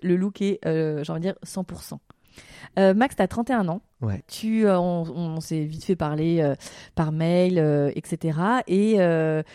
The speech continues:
Speaker 1: sans dévoiler tout ce qui va être raconté, moi, j'ai trouvé ton, ton, euh, en tout cas, ton projet de raconter ton histoire hyper intéressante parce que t'avais envie de mettre en avant une particularité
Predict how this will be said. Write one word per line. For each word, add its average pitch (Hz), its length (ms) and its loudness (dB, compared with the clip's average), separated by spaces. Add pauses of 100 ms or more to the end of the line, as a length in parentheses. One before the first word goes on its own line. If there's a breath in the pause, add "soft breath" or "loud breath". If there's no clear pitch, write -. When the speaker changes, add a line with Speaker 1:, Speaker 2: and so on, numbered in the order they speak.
(160 loud breath)
Speaker 1:
sans 196 240 0
dévoiler 175 500 2
tout - 120 -14
ce - 60 -20
qui 151 140 -10
va 143 80 -2
être 143 100 -6
raconté, 185 540 -4
moi, 208 100 0
j'ai 185 60 -2
trouvé 202 180 -4
ton, 160 560 -6
ton, 147 640 -10 (540 loud breath)
euh, 147 340 0 (280)
en 160 120 -6
tout - 100 -16
cas, 196 140 -2
ton 165 320 -6
projet 185 520 0
de 160 320 -2
raconter 175 600 -2
ton 175 220 -4
histoire 220 340 -2
hyper 196 260 -2
intéressante 175 600 -6 (400 soft breath)
parce 160 200 -4
que 214 100 -4
t'avais 175 260 0
envie 165 380 -2
de 185 140 -4
mettre 170 340 -4
en 165 100 -4
avant 180 500 0
une 170 160 -2
particularité 180 1040 -2